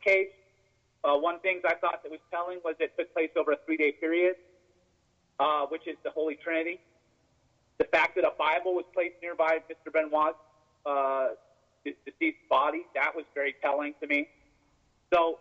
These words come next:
now we're looking at the fact that the, the, the evil Kabul-run mainstream news media, who, who does nothing but put out fake news all the time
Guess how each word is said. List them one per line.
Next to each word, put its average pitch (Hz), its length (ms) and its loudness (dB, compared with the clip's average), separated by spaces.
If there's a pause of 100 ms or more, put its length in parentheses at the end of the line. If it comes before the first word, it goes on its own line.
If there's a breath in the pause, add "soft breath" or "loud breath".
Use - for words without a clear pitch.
now 190 200 -2
we're 220 120 -4
looking 208 320 -4
at 185 260 -4
the 165 140 -16
fact 175 280 -2
that 175 160 -4
the, 160 180 -2 (280)
the, 151 120 -2 (160)
the - 60 -10
evil 214 380 2
Kabul-run 185 600 0
mainstream 165 500 -8
news 185 280 -6 (100)
media, 123 440 -2 (260)
who, 151 200 0
who 156 140 -2 (100)
does 165 200 6
nothing 185 300 -2
but 175 180 2
put 180 120 4
out 160 260 0
fake 165 260 0
news 180 200 -8
all 143 160 2
the 165 100 -4
time 131 340 -4